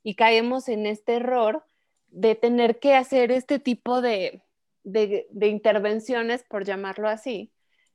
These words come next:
eh, en donde no aportamos valor. ¿Por qué? Porque nos da miedo, ¿no? Nos da miedo el expresar qué es lo que queremos compartir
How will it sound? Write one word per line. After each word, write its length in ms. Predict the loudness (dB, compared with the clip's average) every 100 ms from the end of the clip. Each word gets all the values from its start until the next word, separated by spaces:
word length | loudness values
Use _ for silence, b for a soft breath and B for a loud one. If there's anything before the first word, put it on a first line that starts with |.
| _ _
eh, 480 | -4 -2 0 -2 -6 -6
en 160 | -4
donde 300 | 0 0 0
no 260 | 0 0 2
aportamos 840 | 2 0 -4 -4 -2 -4 -2 -6 -4
valor. 400 | -2 2 2 2
¿Por 180 | -2
qué? 140 | 0 -2
Porque 320 | -2 -2 -2
nos 220 | 0 0
da 140 | 0 0
miedo, 420 | 0 -2 -2 -6
¿no? 200 | -8 -6
Nos 180 | -6 -4
da 120 | -4
miedo 440 | -4 -4 -2 -2
el 140 | 0 0
expresar 1000 | 0 -4 -6 -2 -2 -2 2 2 0 -2
qué 100 | -4
es 100 | -4
lo 120 | -6
que 160 | -8 -6
queremos 400 | -8 -6 -8 -10
compartir 840 | -12 -6 -6 -6 -6 -4 -4 -6